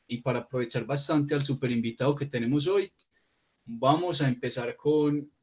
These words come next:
a entrar en materia, el deporte de las dos ruedas.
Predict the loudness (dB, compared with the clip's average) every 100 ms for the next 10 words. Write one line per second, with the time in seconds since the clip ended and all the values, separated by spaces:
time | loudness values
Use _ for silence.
0 | _ _ _ -2 0 2 0 2 0 4
1 | 4 4 0 -4 -2 -2 0 0 0 0
2 | -2 2 0 0 -6 -10